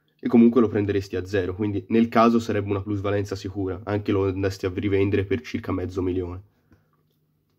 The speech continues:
Come trequartista invece titolare ho pensato di andare dal Charleroi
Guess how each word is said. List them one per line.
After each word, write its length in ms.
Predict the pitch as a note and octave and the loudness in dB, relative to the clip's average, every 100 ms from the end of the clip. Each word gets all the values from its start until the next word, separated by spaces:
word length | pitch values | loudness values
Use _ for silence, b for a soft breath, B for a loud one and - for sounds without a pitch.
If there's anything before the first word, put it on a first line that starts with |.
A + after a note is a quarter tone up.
| _ _ _ _ _ _ _ _ _ _ _ _ _ _ - | _ _ _ _ _ _ _ _ _ _ _ _ _ _ 6
Come 200 | D#3 D#3 | 8 8
trequartista 640 | F3+ F#3 F3 - A#3 F#3+ | 6 2 0 4 4 4
invece 280 | F3+ F3+ E3 | 2 2 0
titolare 520 | D3+ D#3+ D#3+ F3 F#3+ | -4 2 4 4 4
ho 100 | F#3 | 2
pensato 720 | C#3 B2 - B2 A#2+ A#2+ A#2 | 4 4 6 4 4 2 2
di 80 | A2+ | 2
andare 560 | A2 A#2 A2+ A2 G#2+ | 2 2 2 2 2
dal 180 | G#2 A2 | 0 -2
Charleroi 680 | G#2 C3 B2+ B2 B2 C3 - | -2 -2 2 4 4 2 0